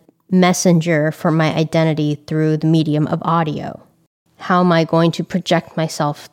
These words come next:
through this sense? And I can say, for one, I definitely don't want to be slurring. So that means I have to slow down the way I talk,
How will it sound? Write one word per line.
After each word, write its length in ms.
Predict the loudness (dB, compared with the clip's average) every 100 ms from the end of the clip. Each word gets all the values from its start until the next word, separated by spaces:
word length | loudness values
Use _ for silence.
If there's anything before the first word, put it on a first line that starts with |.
| 0
through 280 | 2 2
this 400 | 2 -2 -2 -8 -18 _ _ _ _ -12
sense? 560 | -2 -2 -2 -6 -14 -16 _ _ _ _ _
And 160 | 0 2
I 100 | 2
can 160 | 0
say, 220 | 2 0
for 180 | 0 -2
one, 320 | 0 2 2
I 140 | 2 -2
definitely 460 | 2 0 2 0
don't 200 | 2 2
want 200 | 2 0
to 100 | -2
be 140 | -6 -6
slurring. 760 | -6 0 4 6 4 2 0 -4 _ _ _ _ _
So 540 | 2 4 6 6 4
that 240 | 4 2 4
means 420 | 4 4 2 0
I 80 | -2
have 240 | -2 -4
to 100 | -4
slow 300 | -4 0 0
down 200 | 2 2
the 80 | 2
way 160 | 2
I 40 | -2
talk, 460 | -6 -8 -8 -10